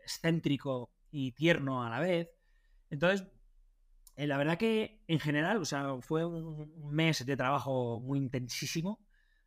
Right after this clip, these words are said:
pero luego muy guay porque he vuelto locos a, a, a las familias, a los niños, los tengo locos. Cosa que me encanta, porque yo, los shows que, que siempre he hecho y hago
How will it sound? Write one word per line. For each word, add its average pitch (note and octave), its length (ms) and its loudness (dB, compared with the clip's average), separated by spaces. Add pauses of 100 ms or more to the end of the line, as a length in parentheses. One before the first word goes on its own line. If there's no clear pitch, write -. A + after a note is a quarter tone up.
(460)
pero C3+ 180 2
luego C#3 320 2
muy D3+ 140 2
guay C#3+ 220 2
porque A#2+ 480 0
he A2+ 40 0
vuelto C3 320 0
locos C#3 400 0
a, C3 520 -2
a, - 760 -16
a - 40 -18
las - 120 -16
familias, C3 420 -2
a A2 40 0
los G#2+ 180 -2
niños, F3+ 480 -2
los - 120 -20
tengo C3+ 200 -2
locos. G3+ 460 -2 (640)
Cosa D3+ 240 0
que D#3 140 2
me C3+ 120 2
encanta, C3+ 420 0
porque A#2 220 0
yo, C3 300 0 (180)
los B2+ 220 -2
shows D3+ 380 -2
que, D3 920 -2
que B2+ 120 -12
siempre C#3+ 360 -2 (240)
he - 20 0
hecho - 300 -6 (100)
y C#3 140 0
hago D3+ 300 0